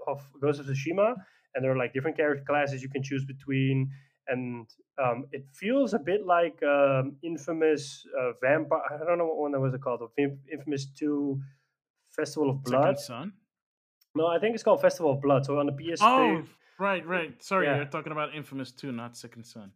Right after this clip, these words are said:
Speaker 1: Yeah, so I think
Speaker 2: Right,
Speaker 1: it,
Speaker 2: right,
Speaker 1: it, it
Speaker 2: right.
Speaker 1: feels a bit like that expansion, um,
Speaker 2: Their
Speaker 1: but
Speaker 2: Halloween expansion.
Speaker 1: Yeah, 'cause that one was called Festival of Blood, and you turn into a
Speaker 2: Yeah.
Speaker 1: vampire, and here they're going a bit more into that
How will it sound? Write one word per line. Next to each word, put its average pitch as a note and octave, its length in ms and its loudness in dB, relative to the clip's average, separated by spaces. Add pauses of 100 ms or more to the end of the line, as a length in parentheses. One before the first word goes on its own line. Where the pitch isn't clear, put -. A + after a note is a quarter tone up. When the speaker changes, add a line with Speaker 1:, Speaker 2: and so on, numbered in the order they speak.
(100)
Speaker 1:
Yeah, C#3 340 2
so D#3 280 2
I C#3+ 80 -2
think G3+ 180 2
Speaker 2:
Right, G3 100 0
Speaker 1:
it, - 40 0
Speaker 2:
right, - 100 -6
Speaker 1:
it, - 120 -10
it - 40 -6
Speaker 2:
right. - 60 -12
Speaker 1:
feels B3+ 220 -2
a G#3 60 0
bit A#3 140 6
like E3 220 2
that C3 180 2
expansion, G3 600 -2 (540)
um, C3+ 260 4
Speaker 2:
Their C#3 100 6
Speaker 1:
but C#3+ 80 2
Speaker 2:
Halloween D3 460 2
expansion. G2 680 -10 (120)
Speaker 1:
Yeah, D#3 280 8
'cause C#3 120 0
that D#3+ 160 4
one D#3+ 120 6
was D3 120 0
called C#3 240 0
Festival C3+ 340 -4
of A2 80 -14
Blood, C3+ 280 4
and B2 120 -4
you B2+ 120 -4
turn C3+ 220 -4
into C3 180 -2
a - 20 0
Speaker 2:
Yeah. A#2 60 0 (100)
Speaker 1:
vampire, C#3 420 2
and B2 160 -2
here B2 340 -2 (360)
they're B2 120 0
going C3 260 2
a - 40 -2
bit C#3 220 -6
more C#3 200 -2
into C3 220 -2
that B2+ 300 -2